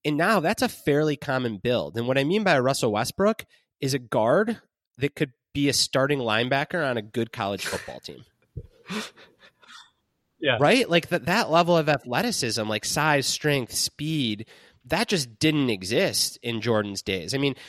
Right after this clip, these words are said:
Speaker 1: again, maybe the closest player to that was Magic, but Magic couldn't have played football.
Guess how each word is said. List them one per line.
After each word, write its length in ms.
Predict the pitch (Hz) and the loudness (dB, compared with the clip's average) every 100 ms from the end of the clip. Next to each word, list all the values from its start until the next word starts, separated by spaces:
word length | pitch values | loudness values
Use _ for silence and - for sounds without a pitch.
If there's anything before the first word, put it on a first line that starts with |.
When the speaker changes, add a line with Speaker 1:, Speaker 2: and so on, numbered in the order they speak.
| - 139 | -10 -2
Speaker 1:
again, 320 | 151 156 131 | 2 4 4
maybe 180 | 160 170 | 2 2
the 80 | |
closest 420 | - 160 151 151 - | 2 0 0 -2 -2
player 240 | 131 139 | 0 0
to 100 | 165 | 0
that 200 | 156 160 | -2 0
was 140 | 117 117 | -2 -4
Magic, 560 | 101 113 131 226 - - | -2 -2 0 -2 -4 -6
but 140 | 135 | -4
Magic 420 | 113 170 220 160 - | 0 0 0 -4 -4
couldn't 240 | 120 95 | -6 -6
have 100 | 90 | -8
played 200 | 92 82 | -10 -12
football. 500 | - 90 113 151 | -12 -6 -4 -6